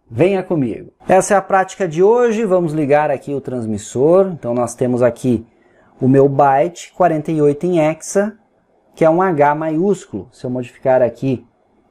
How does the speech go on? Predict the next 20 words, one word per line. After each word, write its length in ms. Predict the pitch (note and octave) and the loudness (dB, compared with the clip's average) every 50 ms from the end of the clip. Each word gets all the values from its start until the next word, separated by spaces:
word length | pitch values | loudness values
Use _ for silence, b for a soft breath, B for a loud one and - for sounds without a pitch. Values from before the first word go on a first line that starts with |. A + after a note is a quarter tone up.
| _ _ _ _ _ _ _ _ _ _ _ _ _ _ _ _ _ _ _ | _ _ _ _ _ _ _ _ _ _ _ _ _ _ _ _ _ _ _
pra 200 | _ D3 C3+ C3 | _ 0 0 0
quarenta 400 | - - D3 C3+ C3+ C#3 C3+ D#3+ | 0 0 0 0 0 -2 -2 -2
e 60 | E3+ E3 | -2 0
nove, 340 | D3 C#3 C#3 C#3 C#3+ D3 | 0 2 2 2 2 2
nós 180 | D#3 D#3 D3+ D3+ | 2 0 0 0
temos 300 | - D3+ C#3+ C#3+ C#3+ B2+ | -2 -2 -2 0 0 2
o 100 | C3 C3 | 2 2
I 80 | C3 C3 | 2 2
maiúsculo. 880 | C#3 D#3 E3 D#3+ C#3+ C#3 D3+ F3+ F#3+ F#3 - - G3 G3 G3 G3 - _ _ _ _ _ _ _ _ _ _ _ _ _ _ _ _ | 2 2 2 2 4 4 4 4 4 2 -2 0 2 2 2 0 -6 _ _ _ _ _ _ _ _ _ _ _ _ _ _ _ _
E 80 | - D3+ | 2 4
aí, 140 | D3 D3 D3 | 4 4 2
conforme 1000 | - E3 D#3+ D#3 D3 D3 - - E3 D#3+ E3 E3+ F3 E3+ D#3+ D3+ C#3 C3 B2 B2 | 0 0 2 2 0 -2 -2 0 4 4 6 6 4 4 0 -2 -4 -2 -2 -4
o 60 | A#2+ | -2
valor 400 | A#2 C#3 C#3 C3 B2+ B2 B2+ A#2+ | 0 0 2 2 2 0 -2 -4
configurado 640 | - C3+ B2+ - - C3 B2+ B2 B2 A#2+ B2 B2+ C#3 | -6 -12 -10 -8 -4 -2 0 2 2 2 0 0 0
na 160 | D#3+ F3 E3+ | -2 -2 -2
dip, 380 | C#3+ A#2+ C3 D3 D3 - - | -2 0 -2 -2 -2 -2 -4
eu 100 | E3+ D#3+ | -2 -2
verifico 720 | D3 C3 C#3+ C#3+ D3+ D3 - _ - C3 C3+ C3 - - | 2 2 2 2 0 -4 -6 _ -4 -4 -4 -4 -4 -4
aqui 380 | C3 A2+ - - A#2+ B2 B2+ | -4 -4 -4 -2 -2 -2 -2